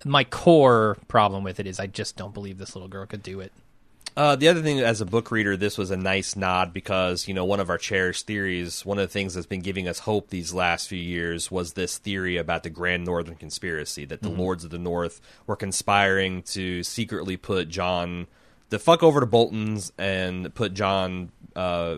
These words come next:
Speaker 2: a-, as back on, uh, at least as a war-, Lord of Winterfell, if not the King of the North. And it, needless to say, didn't go down like we thought it would in the books. Um, which is one of the things I found so shocking about the Umbers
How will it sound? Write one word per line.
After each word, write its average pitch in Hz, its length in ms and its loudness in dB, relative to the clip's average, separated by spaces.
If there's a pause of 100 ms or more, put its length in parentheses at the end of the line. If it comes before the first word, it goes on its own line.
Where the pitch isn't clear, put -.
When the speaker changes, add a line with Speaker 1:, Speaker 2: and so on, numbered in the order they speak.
Speaker 2:
a-, - 60 -6
as 85 400 -4
back 92 300 0
on, 92 320 -4
uh, 87 240 -4
at 101 80 -2
least 127 180 -2
as 104 120 -2
a 107 40 -2
war-, 101 220 -2
Lord 101 240 -2
of 85 80 -6
Winterfell, 90 420 -4
if 82 100 -8
not 85 220 -4
the - 60 -20
King 92 180 -8
of 87 60 -6
the 82 80 -8
North. 82 440 -2 (440)
And 113 340 4
it, 110 160 0 (180)
needless 156 420 2
to 131 40 -2
say, 131 220 4
didn't 120 300 0
go 117 120 4
down 107 300 4
like 101 160 0
we 98 80 -4
thought 107 240 2
it 95 40 -2
would 107 180 -2
in 95 60 -8
the 92 60 -4
books. 107 600 -2 (540)
Um, 101 320 2
which 107 180 -2
is 101 100 -4
one 117 160 2
of 113 60 4
the 101 100 -2
things 107 160 0
I 101 80 4
found 107 240 0
so 104 120 -2
shocking 104 460 0
about 95 220 0
the - 80 -4
Umbers 98 840 -2